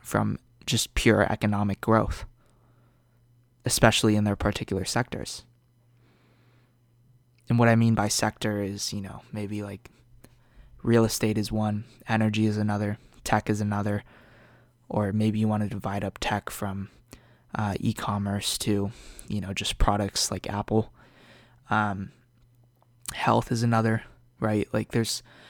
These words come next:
there's so many different sectors, right? But you can assume that the best company in those sectors is the one that is going to benefit the most out of the sector growing. And that's basically how I do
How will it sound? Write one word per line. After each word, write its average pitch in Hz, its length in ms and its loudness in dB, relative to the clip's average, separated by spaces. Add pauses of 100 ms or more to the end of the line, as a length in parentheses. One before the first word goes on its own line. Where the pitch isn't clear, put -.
(180)
there's 123 140 0
so 135 180 4
many 135 160 4
different 117 340 0
sectors, - 640 -2
right? 104 320 -4 (200)
But 117 100 2
you 117 100 2
can - 140 -2
assume 127 440 2
that 110 140 -2
the - 80 -6
best 110 240 -2
company 107 460 -6
in 110 120 -4
those 101 160 -6
sectors 104 460 -6
is 101 160 -8
the 101 60 -8
one 104 340 -4 (420)
that 123 100 2
is 113 100 2
going 113 180 4
to 110 80 0
benefit 113 480 0
the - 60 -8
most 98 460 -6 (440)
out 110 160 0
of 101 320 -8
the - 80 -4
sector - 380 -2
growing. 120 400 2 (1600)
And 117 160 2
that's 110 260 2
basically 117 420 2
how 107 180 -2
I 104 140 -2
do 101 340 -4